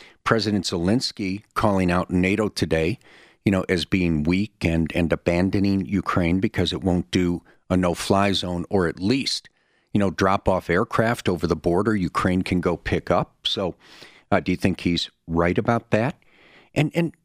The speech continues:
please tell me this, in your heart of hearts, in your heart of hearts, do you think that this President Joe Biden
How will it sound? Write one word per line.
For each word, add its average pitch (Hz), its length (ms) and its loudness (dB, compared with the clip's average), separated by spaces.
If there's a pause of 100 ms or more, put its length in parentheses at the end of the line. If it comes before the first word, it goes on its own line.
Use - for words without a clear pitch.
(380)
please 208 360 0
tell - 200 -6
me 151 120 2
this, 104 380 -2
in 117 100 2
your 107 140 0
heart 160 320 0
of 127 80 -6
hearts, - 540 -4 (800)
in 110 80 4
your 107 140 0
heart 147 220 0
of - 80 -10
hearts, 85 340 -2
do 101 100 -2
you 110 140 0
think 107 300 -2
that - 220 -2
this 104 180 0
President 90 580 0
Joe 90 240 -2
Biden 80 500 -2